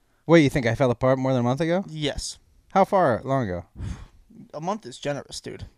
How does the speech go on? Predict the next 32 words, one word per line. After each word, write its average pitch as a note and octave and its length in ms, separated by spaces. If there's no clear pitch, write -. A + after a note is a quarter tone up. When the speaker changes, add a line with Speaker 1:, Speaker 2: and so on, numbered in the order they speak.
Speaker 1:
When E3+ 160
did F3+ 80
I F3+ 40
Speaker 2:
You're E3+ 40
Speaker 1:
start D#3+ 160
Speaker 2:
being D#3+ 100
Speaker 1:
making D3 160
old C3+ 160
man C3+ 200
noises? F#2 400
Speaker 2:
You A3+ 80
started B3+ 280
making G#3+ 180
old A3 140
man A3 160
noise, A3 220
noise G#3+ 340
before G#3 240
I G#3+ 40
left A3+ 180
for A#3+ 80
school. - 460
Speaker 1:
I G2+ 60
did? A#2+ 380
Speaker 2:
You A#3+ 120
were D#4 40
making A#3 240
it A3+ 40
also A3+ 260
way A3+ 160
before C4 280
that. D3+ 260